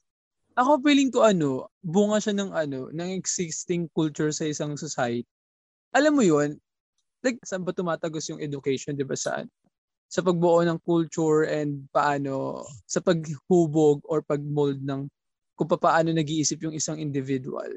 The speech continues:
di ba? Nabibuild up siya sa isang tao dahil dun sa cul-, sa culture na meron siya sa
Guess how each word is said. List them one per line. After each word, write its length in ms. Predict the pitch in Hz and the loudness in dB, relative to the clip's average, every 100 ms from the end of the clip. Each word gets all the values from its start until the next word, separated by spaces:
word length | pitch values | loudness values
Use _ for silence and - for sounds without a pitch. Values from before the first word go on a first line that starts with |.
| - | -10
di 140 | 127 | -4
ba? 260 | 127 - 151 _ _ _ _ _ _ | -2 -2 -4 _ _ _ _ _ _
Nabibuild 640 | 202 202 180 175 160 185 160 | -4 -4 -4 -4 0 0 0
up 140 | 175 | -2
siya 160 | - 180 | -4 -4
sa 120 | 180 | -4
isang 240 | 175 160 | -4 -8
tao 300 | - 143 143 143 139 | -2 -2 0 -2 -8
dahil 420 | 147 156 151 147 | -4 0 2 0
dun 200 | 143 147 | -2 -6
sa 220 | 143 147 139 | -6 -4 -4
cul-, 280 | 156 135 - | -6 -8 -10
sa 180 | - - | -10 -8
culture 400 | - 151 135 147 | -4 -6 -4 -4
na 100 | 143 | -4
meron 260 | 139 135 131 | -4 -4 -6
siya 140 | 135 | -8
sa 160 | - | -4